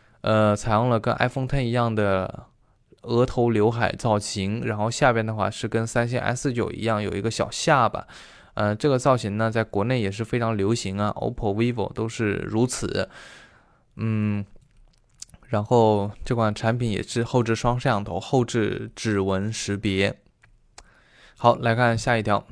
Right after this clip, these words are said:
下一条的话是和国内的手机有关，叫做 vivo。vivo 将于三月十九日在乌镇发布新一款，新一代全面屏手机，叫X-，X二一。这个产品采用十九比九的全面屏，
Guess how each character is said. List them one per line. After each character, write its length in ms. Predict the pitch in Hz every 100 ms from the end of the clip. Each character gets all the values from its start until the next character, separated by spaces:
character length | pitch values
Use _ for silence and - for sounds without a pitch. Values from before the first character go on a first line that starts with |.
| -
下 260 | - 120
一 60 | 113
条 140 | 104
的 120 | 104
话 220 | 113 104 104
是 200 | - 110
和 300 | - 104 101
国 240 | - 101
内 200 | 120 127
的 500 | 110 104 95 82 - -
手 260 | - 110
机 220 | 101 123 117
有 120 | -
关， 240 | 110 110
叫 160 | 107 104
做 280 | 98 92 -
vivo。 380 | 143 156 135 - - - - - _
vivo 500 | 156 196 170 120 113
将 260 | - 151 151
于 80 | 139
三 220 | 143 170
月 80 | 151
十 160 | -
九 200 | 165 107
日 140 | 107 117
在 180 | 117 113
乌 220 | 131 156
镇 220 | 160 113
发 200 | - 117
布 220 | 123 110
新 200 | 110 127
一 80 | 123
款， 420 | 117 110 - - - _ _
新 260 | - - 160
一 80 | 143
代 200 | 131 107
全 280 | - 110
面 160 | 123 131
屏 140 | 120
手 180 | 120 95
机， 220 | - 113
叫 200 | - 107
X-，X 640 | - - 135 139 147 - 151
二 380 | 151 151 113 110
一。 220 | 131 151 - - - - - - -
这 100 | 135
个 60 |
产 240 | 135 123 147
品 120 | 120
采 160 | 107 110
用 140 | 120
十 160 | - 131
九 140 | 127
比 120 | 117
九 160 | 117 107
的 220 | 98 98
全 180 | - 107
面 160 | 117
屏， 380 | 107 95 95 120